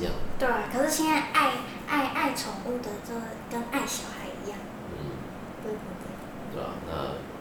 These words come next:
Speaker 1: 这个
Speaker 2: 是
Speaker 1: 开店，
Speaker 2: 宠物小孩。
Speaker 1: 开店那个时候，我记得你那个时候有保那个公共意外嘛，对不对？
Speaker 2: 说到这个，<laughs> 真的，你，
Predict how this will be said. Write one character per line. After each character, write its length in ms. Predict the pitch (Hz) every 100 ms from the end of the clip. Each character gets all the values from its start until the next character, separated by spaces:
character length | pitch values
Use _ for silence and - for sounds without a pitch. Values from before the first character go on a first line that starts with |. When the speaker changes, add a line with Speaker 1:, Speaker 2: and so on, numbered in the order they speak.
| - -
Speaker 1:
这 80 | 90
个 340 | 87 78 76 73 - - - -
Speaker 2:
是 260 | - - -
Speaker 1:
开 120 | 120 147
店， 240 | 123 107
Speaker 2:
宠 80 | 98
物 240 | 92 95
小 160 | 104 -
孩。 200 | - - - - -
Speaker 1:
开 100 | 139
店 120 | 147
那 60 | 147
个 100 | 131
时 80 | 139
候， 220 | 123 107
我 140 | 95
记 120 | 95 120
得 440 | 107 98 95 92 - - - -
你 120 | 117 104
那 80 | 131
个 60 |
时 60 | 127
候 60 |
有 120 | 110 110
保 280 | 107 87 -
那 80 | 101
个 120 | 98
公 120 | 117
共 200 | 117 117
意 80 | 107
外 140 | 101
嘛， 140 | - -
对 60 | -
不 80 | -
对？ 120 | - - - - - - - - - - -
Speaker 2:
说 200 | - 285
到 180 | 320 294
这 140 | - - -
个， 80 | -
<laughs> 1900 | 294 294 - - 415 - 539 508 - - - - - - - - - - -
真 160 | 339 349
的， 140 | 277 262 254 - - - - 254
你， 220 | 262 247